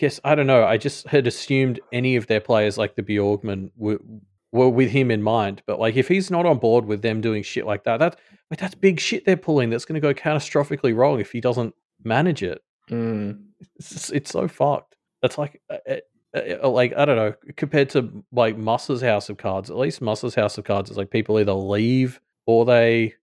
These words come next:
Speaker 1: fall in line. Charles is just like, "You fall in line or you're blowing shit up." Like, it's,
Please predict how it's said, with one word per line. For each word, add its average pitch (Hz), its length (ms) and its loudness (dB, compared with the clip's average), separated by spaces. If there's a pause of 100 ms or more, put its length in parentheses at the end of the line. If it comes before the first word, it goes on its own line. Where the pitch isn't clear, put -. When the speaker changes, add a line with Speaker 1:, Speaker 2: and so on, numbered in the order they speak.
(320)
Speaker 1:
fall 123 360 2
in 120 80 0
line. 120 480 -2
Charles 117 400 0
is 113 100 -4
just 110 160 -6
like, 104 220 -2
"You 117 60 -2
fall 110 240 2
in 101 60 0
line 101 260 0
or 101 80 0
you're 101 120 -2
blowing 101 440 -4
shit 98 240 -4
up." - 220 -2
Like, 104 180 0
it's, - 200 -4